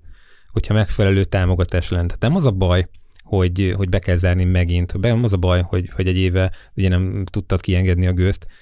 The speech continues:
hanem hogy a megélhetésed függ tőle. Tehát és ez egy óriási probléma. Ott hagynak az út szélén, akkor tényleg nem nagyon lesz más megoldás, és, ö,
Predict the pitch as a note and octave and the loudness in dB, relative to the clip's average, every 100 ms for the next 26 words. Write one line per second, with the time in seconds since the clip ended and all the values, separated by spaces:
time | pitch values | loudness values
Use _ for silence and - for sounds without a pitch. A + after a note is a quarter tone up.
0 | - - - G#2+ A2+ A#2+ A#2+ C3+ D#3 A#2 | -20 -20 -2 0 2 2 2 2 4 2
1 | F#2+ - F2 F#2 - - - G2 F2+ - | 2 0 0 0 -2 -6 -2 -2 -2 -4
2 | - - G2+ G2 G2+ A2+ A2+ D3+ B2+ F2+ | -8 -2 -2 0 0 2 2 4 4 2
3 | F#2 - E2+ F2+ A2+ C3+ D3+ C3+ G#2 G2+ | 0 -2 0 0 0 0 -2 2 0 0
4 | F2+ F#2+ F#2 G2+ - - - - - D3 | -2 0 0 0 -2 -8 -6 -6 0 2
5 | F#3 C3 G2+ F#2 F2+ F2 - E2+ - F2+ | 4 4 4 4 4 2 2 0 0 0
6 | E2+ F2 F2+ F2 F#2+ - - | 2 4 2 0 -4 -6 -2